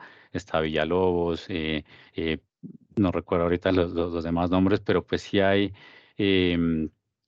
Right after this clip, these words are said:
había con quién, con quién dialogar sobre estos temas y claramente pues ahí estaba la, el estado del arte. Entonces, eso nos, nos favorece bastante también para que esta práctica finalmente vaya permeando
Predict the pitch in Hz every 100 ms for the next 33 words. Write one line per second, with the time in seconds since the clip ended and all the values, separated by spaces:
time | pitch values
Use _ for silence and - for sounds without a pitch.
0 | _ _ - 95 95 98 98 95 98 113
1 | 101 113 - - 90 90 95 90 92 92
2 | 92 90 - 92 90 - 92 117 120 113
3 | - 85 87 87 87 90 - 82 80 78
4 | 78 - 82 82 80 - 78 - 82 82
5 | 82 80 76 - 90 - 65 _ _ _
6 | 78 76 - 76 78 - 82 78 - 76
7 | - 78 73 80 - 78 76 76 73 78
8 | 73 - 76 76 82 73 73 - 87 85
9 | 85 - 90 90 - - - 92 - 85
10 | - 85 - 87 85 - 82 78 78 78
11 | - 78 80 76 78 78 80 80 80 80
12 | 78 76 76